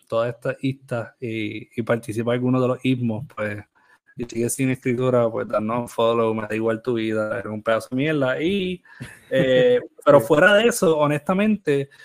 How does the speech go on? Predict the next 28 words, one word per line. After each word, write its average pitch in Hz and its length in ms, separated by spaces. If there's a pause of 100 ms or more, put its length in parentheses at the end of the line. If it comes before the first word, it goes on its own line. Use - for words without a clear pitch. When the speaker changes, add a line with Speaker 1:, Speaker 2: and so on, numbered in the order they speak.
(1080)
Speaker 1:
gente, 170 380
como 135 260
que, 117 300 (280)
just, - 380 (880)
no 139 120
sé, 156 380
libérense, 123 580
dejen 120 300
la 185 100
mierda, 131 540
dejen 143 240
estos 185 200
libros 190 320
quietos. - 400 (300)
Speaker 2:
Gracias. 123 560 (520)
Sí, 127 200
sí. 120 260 (340)
Mano, 170 180
y 165 100
es 151 100
tan, 180 200
es 160 140
tan 185 200
fácil 185 460
y 143 60
tan 151 200
simple 180 480
como 131 400